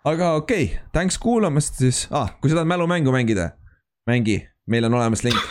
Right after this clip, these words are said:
me paneme igale poole selle üles, et kui sa tahad mängida veits, äh, testida, kui hästi sa N F L-ist tead, siis mängi. Saad teist-, teiste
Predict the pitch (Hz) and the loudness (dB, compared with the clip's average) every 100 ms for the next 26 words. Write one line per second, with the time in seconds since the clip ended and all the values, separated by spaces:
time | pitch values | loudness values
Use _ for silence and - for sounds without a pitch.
0 | - 113 127 143 139 127 131 120 107 101 | -4 -2 0 0 0 0 0 0 -2 -4
1 | 98 - - 113 120 104 104 113 110 127 | -4 -8 -8 -2 -2 -2 -6 -6 -4 -2
2 | 123 123 117 101 110 101 - 104 101 92 | 0 0 0 2 0 0 -2 0 2 0
3 | 67 85 131 123 - 107 110 110 104 107 | -2 -4 -2 -4 -2 -2 0 0 0 0
4 | 107 104 104 95 - 104 90 - 92 87 | 0 -2 -2 -4 -2 -2 -2 -4 -4 -4
5 | - - - 92 87 - - - 104 113 | -6 -8 -8 -6 -6 -10 -12 -6 -2 -2
6 | - - 117 104 104 | -2 -2 0 2 0